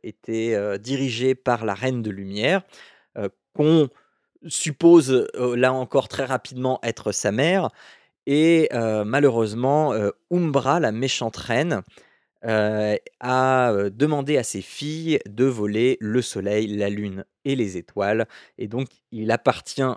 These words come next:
à, euh, Aurora de, euh, récupérer, euh, ces trois, euh, ces trois, euh, entités pour sauver le royaume de Lemuria. Au cours de son aventure, elle va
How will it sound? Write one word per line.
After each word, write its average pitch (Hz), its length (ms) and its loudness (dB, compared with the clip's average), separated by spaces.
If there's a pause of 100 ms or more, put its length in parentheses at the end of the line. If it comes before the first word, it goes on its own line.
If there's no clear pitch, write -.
(140)
à, 110 340 0
euh, 104 180 -8
Aurora 113 680 2
de, 123 520 -2
euh, 95 640 -6
récupérer, 117 1000 -4
euh, - 100 -8
ces - 180 -12
trois, 120 540 2 (220)
euh, 98 100 -12 (200)
ces - 160 -18
trois, 113 440 0
euh, 95 380 -4
entités 117 540 -2
pour 139 440 -2
sauver 113 400 -4
le 117 80 -2
royaume 107 440 -2 (280)
de 113 160 -2
Lemuria. 120 540 -2 (880)
Au 151 100 0
cours 160 260 4
de 135 120 2
son 120 200 -4
aventure, 110 560 0
elle 113 180 0
va 117 300 2